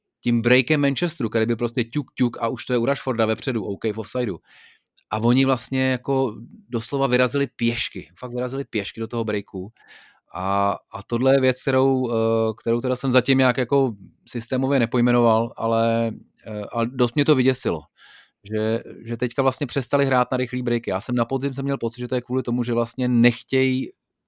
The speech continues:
dělat takový to nahoru dolů, protože pochopili, že ta sezona bude hrozně dlouhá a že zrovna jejich styl, teda jako styl Liverpoolu na tyhle ty utkání ob dva dny úplně není jako dělaný. A teď mám pocit, že,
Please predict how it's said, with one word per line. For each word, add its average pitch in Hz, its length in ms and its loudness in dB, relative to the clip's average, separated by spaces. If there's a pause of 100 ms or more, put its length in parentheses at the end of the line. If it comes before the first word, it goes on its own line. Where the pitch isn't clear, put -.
(120)
dělat 117 220 0
takový 120 320 -4
to 127 240 -2
nahoru 110 300 0
dolů, 107 280 0
protože 104 460 -8
pochopili, 107 460 -8
že 104 320 -4 (560)
ta - 80 -2
sezona 113 320 -2
bude 113 160 4
hrozně 113 260 4
dlouhá 104 420 4
a 107 60 2
že 107 120 -2
zrovna 110 220 0
jejich 117 360 4
styl, 113 300 2
teda 110 340 2
jako 110 160 -4
styl 123 220 -2
Liverpoolu 120 440 2
na 113 100 2
tyhle 120 240 0
ty 123 300 2
utkání 113 460 -2
ob 110 100 -8
dva 110 160 -2
dny 117 160 -2
úplně 117 260 -2
není 117 180 0
jako 113 200 -6
dělaný. 104 380 -2 (1000)
A 101 200 4
teď 113 200 0
mám 127 140 2
pocit, 117 300 -4
že, 117 220 4